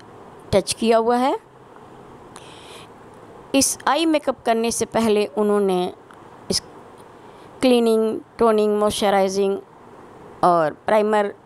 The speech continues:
लगा चुकी हैं। कलर करेक्टर और कंसीलर, फाउंडेशन लगाने के बाद का ये वीडियो है।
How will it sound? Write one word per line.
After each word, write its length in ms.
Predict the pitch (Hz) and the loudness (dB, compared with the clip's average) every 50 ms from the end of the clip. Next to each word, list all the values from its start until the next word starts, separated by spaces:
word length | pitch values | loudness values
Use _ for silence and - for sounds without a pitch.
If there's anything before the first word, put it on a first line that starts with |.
| - | -4
लगा 240 | 185 190 175 185 196 | -2 0 0 0 0
चुकी 340 | 196 - 226 214 - 233 240 | -2 -4 -10 -8 -6 -4 -4
हैं। 100 | 254 403 440 - - - - - - - - - - - - - - - - - - - - - - - - - - - - - - | -4 -4 -6 -12 -20 -20 -20 -20 -20 -20 -20 -20 -20 -20 -20 -20 -20 -20 -20 -20 -20 -20 -20 -20 -20 -20 -20 -20 -20 -20 -14 -4 0
कलर 220 | - 202 208 226 247 | 2 2 4 2 0
करेक्टर 600 | - - 254 240 254 - - - 269 285 294 - - - - - - - - - - - - - - - - - | 0 0 0 0 0 -4 -2 -2 0 0 0 -2 -8 -20 -20 -20 -20 -20 -20 -20 -20 -20 -20 -20 -14 -4 0 2
और 340 | 202 190 180 170 - - - - - - - - - - - - - - - - - - - - - - - - - - - - - - | 2 4 2 2 0 -4 -16 -20 -20 -20 -20 -20 -20 -20 -20 -20 -20 -20 -20 -20 -20 -20 -20 -20 -20 -20 -20 -20 -20 -20 -20 -14 -2 0
कंसीलर, 600 | 202 208 214 202 - 220 208 208 208 196 190 196 | 0 0 0 0 -2 -2 0 2 2 2 0 0
फाउंडेशन 560 | 190 - 202 190 190 190 190 185 - - 208 | -4 -4 -4 -2 -2 0 -2 -2 -2 -2 -2
लगाने 500 | 180 170 165 165 156 165 165 160 165 170 | -2 0 0 0 0 0 -2 0 -2 -4
के 220 | 170 - - 190 175 | -4 -2 -2 -2 -2
बाद 640 | 160 156 156 170 175 180 175 175 165 - - - - - - - - - - - - - - - - - - - - - - | -2 -4 -2 0 2 2 2 2 0 -4 -10 -12 -12 -14 -20 -20 -20 -20 -20 -20 -20 -20 -20 -20 -20 -20 -20 -20 -12 -2 2
का 80 | 214 | 2
ये 200 | 196 180 185 196 | 4 4 4 2
वीडियो 380 | 185 175 185 190 190 208 233 240 | 2 0 -2 -2 0 0 0 2
है। 220 | 240 247 240 294 | 2 2 0 -2